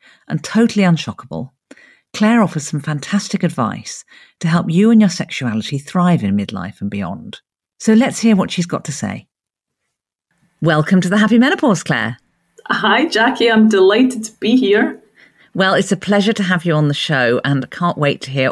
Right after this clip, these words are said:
Speaker 1: all your interesting advice because it's February and love is very much on the agenda. So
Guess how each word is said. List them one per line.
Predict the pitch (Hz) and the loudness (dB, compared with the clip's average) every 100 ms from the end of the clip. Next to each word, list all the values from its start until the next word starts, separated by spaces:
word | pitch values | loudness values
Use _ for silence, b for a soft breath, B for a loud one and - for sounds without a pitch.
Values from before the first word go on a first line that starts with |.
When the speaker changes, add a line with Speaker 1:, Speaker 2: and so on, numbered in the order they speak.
| - | 0
Speaker 1:
all | 156 156 | 2 4
your | 139 127 | 2 2
interesting | 143 135 - - 123 123 | 0 0 -2 -6 -4 -2
advice | 123 131 120 110 | -2 0 -2 -4
because | - 117 127 120 - B B B B | -10 -8 -6 -6 -10 B B B B
it's | 170 226 - | 0 0 -2
February | - 202 165 185 190 196 196 - | -2 0 2 2 4 4 2 2
and | 139 147 143 | 2 2 2
love | 147 151 147 | 2 2 2
is | 151 139 | 0 0
very | 156 156 151 | 0 2 2
much | 147 131 - | 2 -2 -2
on | 147 | 0
the | 147 131 | 2 2
agenda. | 131 139 123 117 101 120 220 269 254 247 214 | 0 0 2 2 0 -2 -2 0 2 0 -2
So | - 247 247 | -2 0 2